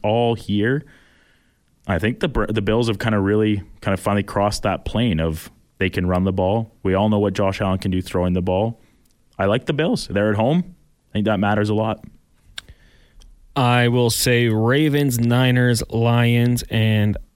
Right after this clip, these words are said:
Speaker 2: the Chiefs.
Speaker 1: So we're the same, just you, you don't have the same optimism about my Texans.
Speaker 2: No, I do not.
Speaker 1: It's a nine and a half point spread. <laughs>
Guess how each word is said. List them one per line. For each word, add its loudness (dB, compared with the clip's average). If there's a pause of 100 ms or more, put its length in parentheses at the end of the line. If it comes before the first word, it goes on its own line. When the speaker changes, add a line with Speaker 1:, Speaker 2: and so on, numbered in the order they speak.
(160)
Speaker 2:
the -2
Chiefs. -6 (520)
Speaker 1:
So -2
we're 2
the 0
same, 0
just -4
you, 0
you 2
don't 2
have 0
the 0
same -2
optimism -2
about -2 (480)
my -2
Texans. -6
Speaker 2:
No, 2
I -2
do 0
not. -2
Speaker 1:
It's -12
a 0
nine 2
and 2
a 2
half -2
point -2
spread. -2
<laughs> -4